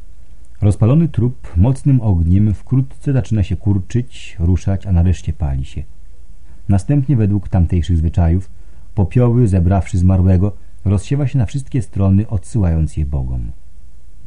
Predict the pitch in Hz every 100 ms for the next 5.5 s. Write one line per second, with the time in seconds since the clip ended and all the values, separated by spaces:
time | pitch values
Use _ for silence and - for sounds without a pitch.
0 | - - - - - - - - 147 160
1 | - 160 - 107 95 139 156 110 85 127
2 | 90 71 73 98 113 - 98 82 90 107
3 | 101 90 - 104 107 - 78 - - -
4 | - - - 110 123 170 139 139 123 156
5 | 143 - 101 - -